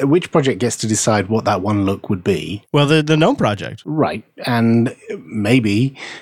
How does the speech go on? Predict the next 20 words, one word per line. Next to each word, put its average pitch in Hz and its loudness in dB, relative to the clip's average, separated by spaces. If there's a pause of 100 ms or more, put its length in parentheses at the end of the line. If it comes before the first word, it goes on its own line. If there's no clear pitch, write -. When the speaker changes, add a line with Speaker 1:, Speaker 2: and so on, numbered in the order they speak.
(160)
Speaker 1:
uh, 101 -4
other 120 2
people 107 0
have, 104 -2
so 165 2
long 233 4
as, - -2
so 139 0
long 208 2
as 143 2
it's 131 -4
a, 98 -2
a, - -12
there's 104 -2
a 92 -2
feedback 123 0
loop 82 -12
there 107 -6
that 110 -4
allows 101 -2